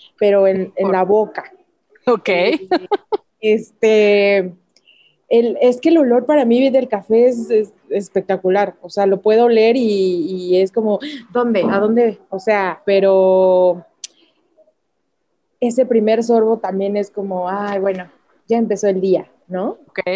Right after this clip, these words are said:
Speaker 1: Para mí es eso.
Speaker 2: Y ese, ese olor, por ejemplo, ¿a dónde te lleva? O sea, esta cosa de, "Ay, el café, el café", pero ¿tiene algún recuerdo en particular? ¿Tiene algún,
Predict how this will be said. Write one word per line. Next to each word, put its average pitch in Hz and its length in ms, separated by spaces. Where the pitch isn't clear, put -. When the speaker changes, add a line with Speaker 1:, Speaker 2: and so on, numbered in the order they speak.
Speaker 1:
Para 190 200
mí 214 160
es 208 140
eso. 190 300
Speaker 2:
Y 254 160
ese, 311 300
ese 320 260
olor, 311 480
por 220 140
ejemplo, 226 360
¿a 233 40
dónde 226 260
te 226 180
lleva? 226 220
O - 40
sea, 214 140
esta 233 180
cosa 226 280
de, 190 160
"Ay, 220 220
el 214 120
café, 240 240
el 233 80
café", 220 280
pero 196 240
¿tiene 233 280
algún 240 260
recuerdo 226 580
en 247 80
particular? 226 1000
¿Tiene 220 280
algún, 214 800